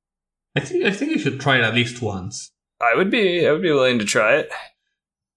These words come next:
Speaker 2: Yeah, there's, pff, uh, sh-, come on, melding eight mana worth of spells in, in Modern, that seems easy.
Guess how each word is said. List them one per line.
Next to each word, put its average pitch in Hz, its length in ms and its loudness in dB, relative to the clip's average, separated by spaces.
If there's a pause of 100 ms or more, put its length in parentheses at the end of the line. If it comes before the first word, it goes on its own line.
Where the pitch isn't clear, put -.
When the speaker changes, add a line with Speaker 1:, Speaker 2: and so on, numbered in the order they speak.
(1000)
Speaker 2:
Yeah, 120 280 2
there's, 139 720 4
pff, - 420 -6
uh, 123 360 2
sh-, - 320 -2 (160)
come 139 160 0
on, 101 140 0
melding 147 600 2 (380)
eight 131 240 -2
mana 127 320 2
worth 127 240 2
of 104 160 -2
spells 131 680 2
in, 104 420 -6 (300)
in 101 340 -6 (200)
Modern, 131 380 2
that 113 180 2
seems - 680 0 (240)
easy. 131 580 -2